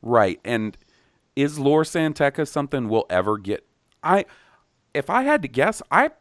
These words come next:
I don't even know that Lor San Tekka will come up again in the movies. Maybe? It would just, it would be really surprising to me if he did, because he goes out so quickly and then is, like,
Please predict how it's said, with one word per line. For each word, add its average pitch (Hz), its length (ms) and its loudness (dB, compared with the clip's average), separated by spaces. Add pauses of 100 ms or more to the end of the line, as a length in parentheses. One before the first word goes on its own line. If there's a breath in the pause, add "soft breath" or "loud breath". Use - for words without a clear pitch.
(280)
I 254 160 -6
don't 294 180 -2
even 175 240 -4
know 156 160 2
that 131 160 -4
Lor 123 240 2
San 110 260 -4
Tekka 110 300 -2
will 90 120 -4
come 98 220 -6
up 90 160 0
again 85 280 -4
in 76 100 -8
the 73 60 -12
movies. 67 640 -12 (1080)
Maybe? 180 640 -2 (460)
It 156 60 0
would 196 140 -2
just, 214 180 -8
it 165 80 6
would 165 140 4
be 139 140 2
really 113 420 0
surprising 82 600 2
to 85 100 -12
me 80 160 -6
if 69 120 -12
he 76 100 -10
did, 71 340 -10
because 92 560 2 (380)
he 87 120 -14
goes 127 280 2
out 113 180 4
so 98 160 -2
quickly 92 580 0
and 82 160 -6
then 87 160 -2
is, 78 160 -8
like, 80 260 -4